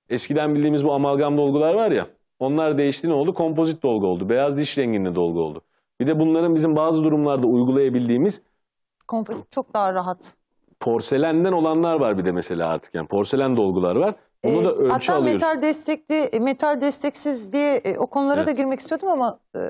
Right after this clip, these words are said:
Speaker 1: O kadar
Speaker 2: yavaş
Speaker 1: zamanımız,
Speaker 2: yavaş
Speaker 1: evet.
Speaker 2: sonlarımıza
Speaker 1: <laughs>
Speaker 2: giriyoruz.
Speaker 1: Mecbur bir daha sağlıklı gülüşler yapacağız
Speaker 2: Ay, ne
Speaker 1: şimdi.
Speaker 2: güzel.
Speaker 1: <laughs> Şi-,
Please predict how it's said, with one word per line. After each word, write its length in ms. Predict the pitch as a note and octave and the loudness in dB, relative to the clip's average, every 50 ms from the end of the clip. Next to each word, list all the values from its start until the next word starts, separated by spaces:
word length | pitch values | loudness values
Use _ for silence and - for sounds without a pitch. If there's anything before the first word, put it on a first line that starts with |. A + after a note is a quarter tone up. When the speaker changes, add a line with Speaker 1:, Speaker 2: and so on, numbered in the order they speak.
| - - - - - - - | -6 -8 -10 -10 -10 -8 -6
Speaker 1:
O 80 | A2 | -4
kadar 180 | G2+ A#2 A2 A#2 | -2 0 0 0
Speaker 2:
yavaş 100 | A2+ A2 | 2 2
Speaker 1:
zamanımız, 300 | G#2+ A2 D#3+ B3 - - | 2 2 0 0 0 0
Speaker 2:
yavaş 200 | - C4 C4+ C4+ | 0 0 0 -2
Speaker 1:
evet. 80 | - - | -2 -2
Speaker 2:
sonlarımıza 500 | C#4 B3+ B3+ B3 B3+ B3+ B3+ A#3 B3 C#4+ | -2 0 0 0 0 0 0 0 0 0
Speaker 1:
<laughs> 60 | A#3 C4 | 0 0
Speaker 2:
giriyoruz. 460 | C4 C4 C4 B3+ A#3+ A#3+ - - _ _ _ _ _ _ _ _ _ _ _ _ _ _ - | 0 2 2 0 0 -2 -6 -12 _ _ _ _ _ _ _ _ _ _ _ _ _ _ -6
Speaker 1:
Mecbur 340 | G#2 G#2+ G#2 G2+ G#2 G#2 G2+ | -4 -4 -2 -2 -2 -2 0
bir 80 | G#2 G2+ | 0 0
daha 140 | G#2 G2 | 0 0
sağlıklı 400 | F#2 - G2+ F#2+ F#2 F2 - F#2 | 0 -2 -2 -2 -2 -2 -4 -4
gülüşler 360 | F2+ F#2 F2 - - G2 F#2 F2 | -6 -6 -6 -6 -4 -4 -2 -2
yapacağız 340 | F2 - E2+ F2 F#2 F2 D4 | -2 -4 -4 -6 -4 0 0
Speaker 2:
Ay, 140 | F4 G4+ E4+ | 2 2 0
ne 40 | F#4 | 0
Speaker 1:
şimdi. 140 | F4+ D#4 F#4 | 0 0 0
Speaker 2:
güzel. 300 | - E4 D4 D4 D#4 - - _ _ _ _ _ | 0 0 0 0 -2 -4 -8 _ _ _ _ _
Speaker 1:
<laughs> 300 | _ - - - _ _ | _ -20 -20 -20 _ _
Şi-, 220 | - - - A2 | -20 -20 -20 -20